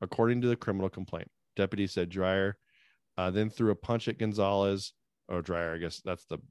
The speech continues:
the, the, the dong dangler, <laughs> um, which landed on his arm and yelled, "He's a tyrant."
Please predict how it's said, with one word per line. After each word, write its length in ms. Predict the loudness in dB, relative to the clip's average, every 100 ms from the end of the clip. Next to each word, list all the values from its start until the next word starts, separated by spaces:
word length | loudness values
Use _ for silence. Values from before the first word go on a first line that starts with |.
| _ _ -8
the, 220 | -6 -6 -10
the, 280 | -8 -8 -8 _ _
the 100 | -6
dong 300 | -2 -2 -2
dangler, 360 | -2 -4 -4 -6 -2
<laughs> 1000 | -2 -2 _ _ _ -20 -20 -20 _ -2
um, 360 | 0 2 0 0 0
which 200 | 0 2
landed 300 | 2 2 2
on 120 | 2
his 160 | 2 0
arm 320 | -2 0 0
and 140 | 0
yelled, 380 | 2 2 2 0 2
"He's 180 | 2
a 60 | 2
tyrant." 640 | -2 0 2 4 2 -2